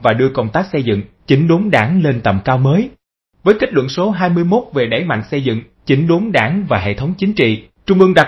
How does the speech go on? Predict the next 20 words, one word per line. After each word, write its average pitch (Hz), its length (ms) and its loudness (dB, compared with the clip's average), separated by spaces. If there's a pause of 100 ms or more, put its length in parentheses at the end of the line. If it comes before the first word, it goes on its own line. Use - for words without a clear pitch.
ra 170 100 4
yêu 190 160 2
cầu 151 280 4
tiến 233 160 0
hành 139 200 2
đồng 127 220 0
bộ 120 360 2
và 123 120 0
quyết 226 260 -2
liệt 117 200 -2
hơn 131 240 0
nửa 113 160 0
năm 123 300 0
nhóm 165 200 2
nhiệm 113 160 0
vụ, 107 320 2 (160)
giải 135 200 4
pháp 233 200 0
chủ 143 160 2
yếu. 190 320 2